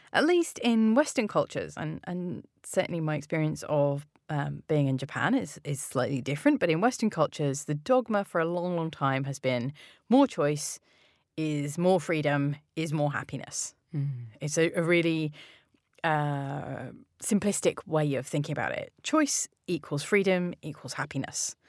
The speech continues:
Speaker 1: So more choice must mean more freedom, must mean more happiness. And it's a, it's a funny idea, right? When you look at psychological research over the decades, there's definitely a link between some choice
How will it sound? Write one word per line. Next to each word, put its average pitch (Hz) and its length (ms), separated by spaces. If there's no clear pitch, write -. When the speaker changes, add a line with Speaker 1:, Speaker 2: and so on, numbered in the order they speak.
Speaker 1:
So 147 160
more 185 300
choice 156 320
must 147 260
mean 135 160
more 147 220
freedom, 135 360
must 123 260
mean 110 200
more - 220
happiness. - 580
And 202 640
it's 330 260
a, 349 420
it's - 160
a 359 60
funny 277 540
idea, 277 500
right? 214 300
When 226 280
you 254 180
look 262 280
at - 260
psychological 185 680
research - 580
over 151 200
the - 80
decades, - 840
there's 202 160
definitely 240 420
a 170 60
link 170 240
between 151 680
some 381 320
choice - 540